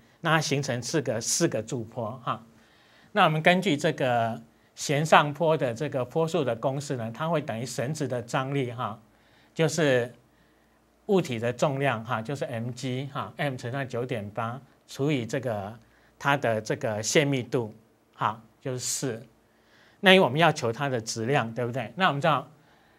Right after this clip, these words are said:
弦上波的波数呢，永远都是等于频率乘上波长。那频率我们知道就是这个振荡器的频率，七十个赫兹哈。呃，我们根据线长跟这个波长的关系哈，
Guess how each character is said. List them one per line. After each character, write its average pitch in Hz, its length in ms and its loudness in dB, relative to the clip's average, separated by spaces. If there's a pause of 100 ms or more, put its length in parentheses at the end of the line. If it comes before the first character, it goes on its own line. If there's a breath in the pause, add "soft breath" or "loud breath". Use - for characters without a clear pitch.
(400 soft breath)
弦 165 300 0
上 175 200 10
波 165 220 0
的 151 140 2
波 156 240 0
数 156 180 -4
呢， 123 140 -2
永 135 220 -2
远 120 100 -4
都 131 100 -4
是 143 140 -4
等 107 120 -6
于 110 60 -4
频 113 260 -8
率 135 160 -2
乘 113 240 -8
上 117 400 -6 (760)
波 139 200 0
长。 113 340 -6 (520 soft breath)
那 190 160 6
频 160 260 2
率 190 100 8
我 139 120 4
们 113 120 -4
知 117 80 0
道 131 80 4
就 147 200 2
是 135 340 -2
这 143 160 -2
个 131 100 2
振 147 220 2
荡 135 220 0
器 131 160 -2
的 113 160 0
频 113 200 -10
率， 131 140 -2
七 - 220 -8
十 151 120 -4
个 123 140 -4
赫 120 220 -2
兹 104 260 -12 (100)
哈。 110 240 -6 (760 soft breath)
呃， 139 160 0
我 127 60 0
们 139 100 0
根 180 200 10
据 165 120 4
线 151 340 6
长 117 340 -6
跟 143 360 -2 (640 soft breath)
这 165 120 -2
个 127 160 0
波 160 260 2
长 120 220 -4
的 117 100 -4
关 127 260 -4
系 127 280 -6
哈， 123 280 -6